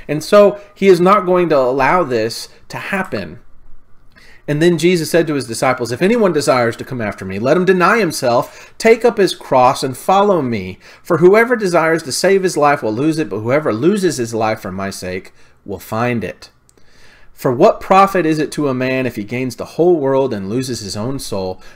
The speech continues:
Or what will a man give in exchange for his soul? For the Son of Man will come into the glory of his Father and angels, and then he will reward each according to his works. Assuredly, I say to you, there are some standing here who shall not taste death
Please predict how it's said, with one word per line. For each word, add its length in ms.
Or 120
what 240
will 140
a 60
man 320
give 180
in 80
exchange 640
for 200
his 180
soul? 400
For 100
the 80
Son 180
of 60
Man 280
will 120
come 320
into 140
the 100
glory 320
of 80
his 100
Father 400
and 80
angels, 540
and 480
then 380
he 240
will 160
reward 560
each 240
according 420
to 140
his 180
works. 480
Assuredly, 540
I 60
say 320
to 180
you, 400
there 160
are 100
some 320
standing 440
here 360
who 140
shall 220
not 340
taste 340
death 380